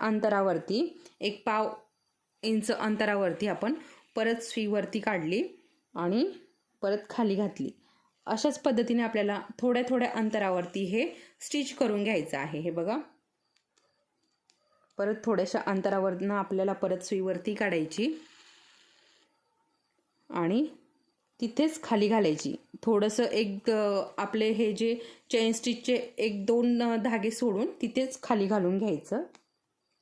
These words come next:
हे बघा, व्यवस्थित बारीक लक्ष देऊन बघायचं आणि माझ्या बोलण्याकडे पण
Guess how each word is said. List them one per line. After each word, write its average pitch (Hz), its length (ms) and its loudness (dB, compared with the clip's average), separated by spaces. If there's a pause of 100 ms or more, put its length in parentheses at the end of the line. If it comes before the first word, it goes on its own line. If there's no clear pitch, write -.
(140)
हे 165 60 -6
बघा, 156 240 -8 (2000)
व्यवस्थित 233 520 2
बारीक 233 420 4
लक्ष 247 260 0
देऊन 240 260 4
बघायचं 208 600 2
आणि 202 200 0
माझ्या 214 300 0
बोलण्याकडे 208 560 2
पण 240 200 0